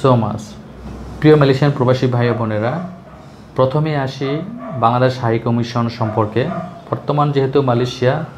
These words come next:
lockdown চলছে, তো lockdown চলাকালীন সময়ে বাংলাদেশ হাই কমিশন বর্তমানে কিন্তু এখন পর্যন্ত কোনো তারা notice জারি করেনি যে তাদের কার্যক্রম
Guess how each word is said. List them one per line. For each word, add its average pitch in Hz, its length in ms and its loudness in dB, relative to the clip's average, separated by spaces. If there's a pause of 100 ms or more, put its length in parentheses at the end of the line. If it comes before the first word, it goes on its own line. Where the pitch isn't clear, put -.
(680)
lockdown 113 460 2
চলছে, 117 440 -2 (200)
তো 113 80 2
lockdown 123 640 0 (500)
চলাকালীন 135 440 2
সময়ে 120 580 -2 (460)
বাংলাদেশ 123 480 0
হাই 110 160 0
কমিশন 117 540 0
বর্তমানে 123 500 2
কিন্তু 117 280 -2
এখন 113 380 -2
পর্যন্ত 117 600 0 (180)
কোনো 110 320 2
তারা 110 200 2
notice 110 420 -2
জারি 110 180 2
করেনি 110 500 0
যে 110 160 0
তাদের 104 340 0
কার্যক্রম 110 560 0